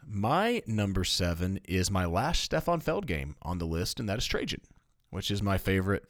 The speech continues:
Feld game of all time, apparently, if it's highest on my list, right? What do you think, Dean?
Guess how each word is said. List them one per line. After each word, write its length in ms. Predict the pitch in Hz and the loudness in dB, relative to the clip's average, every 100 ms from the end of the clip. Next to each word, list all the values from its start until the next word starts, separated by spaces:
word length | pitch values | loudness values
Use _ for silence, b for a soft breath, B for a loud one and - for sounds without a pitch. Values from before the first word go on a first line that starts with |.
| _ | _
Feld 340 | - 90 92 | -2 0 0
game 340 | 92 90 95 95 | 2 2 0 0
of 340 | 92 98 101 | 0 2 0
all 160 | 69 92 | 2 2
time, 340 | - 131 151 | 2 0 0
apparently, 440 | 85 - 85 65 73 | -2 -2 -2 -2 -4
if 120 | - | -4
it's 120 | - | -4
highest 260 | 98 90 - | -2 0 -2
on 80 | 87 | -2
my 80 | |
list, 320 | 78 143 113 80 | 0 0 0 0
right? 220 | 82 - - - - - - _ _ _ _ _ _ - | 0 -2 -8 -20 -20 -20 -20 _ _ _ _ _ _ -2
What 80 | |
do 20 | 113 | 0
you 60 | |
think, 180 | - 151 | 2 0
Dean? 260 | 90 104 | -2 -4